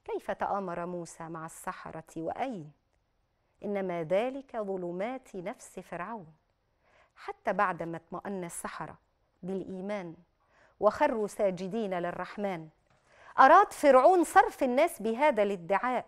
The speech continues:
بدأ في التهديد، يعني بعد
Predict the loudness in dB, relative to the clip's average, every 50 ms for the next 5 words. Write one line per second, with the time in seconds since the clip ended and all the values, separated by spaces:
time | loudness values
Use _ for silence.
0 | _ _ _ _ _ _ _ _ _ _ -20 -20 -18 -10 -6 4 8 10 10 12
1 | 12 12 10 10 8 2 -20 -8 -2 -2 -2 -2 0 _ 6 6 6 6 2 0
2 | 0 2 2 4 2 2 0 -2 -6 -16 -20 _ _ _ 4 6 8 8 8 6
3 | 6 12 12 12 12 12 12 8 2